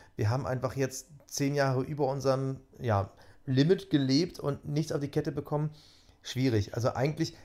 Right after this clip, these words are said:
hätte ich mir für McLaren eigentlich jetzt mal Konstanz gewünscht. Und natürlich die beste Konstanz wäre natürlich mit einem Alonso gewesen. Aber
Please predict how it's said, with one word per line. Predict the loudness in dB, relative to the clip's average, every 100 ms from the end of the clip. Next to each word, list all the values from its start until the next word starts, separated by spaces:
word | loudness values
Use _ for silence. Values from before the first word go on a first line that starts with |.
| -4
hätte | -2
ich | 0
mir | -2
für | 0
McLaren | 0 2 4 2
eigentlich | 0 -4 -4
jetzt | -4 -2
mal | -2
Konstanz | -2 -2 -4 -2 0 0 -2 -6
gewünscht. | -4 -4 -6 -10 -20 _ _ _ _ _ _ _ -4
Und | -2
natürlich | 2 2
die | 4
beste | 0 0 0
Konstanz | 0 0 0
wäre | 0
natürlich | 0 0
mit | 0
einem |
Alonso | 0 0 0 -2
gewesen. | -2 -2 -2 -4 -6 -18 -20 -20 _
Aber | -2 2 2 0 -4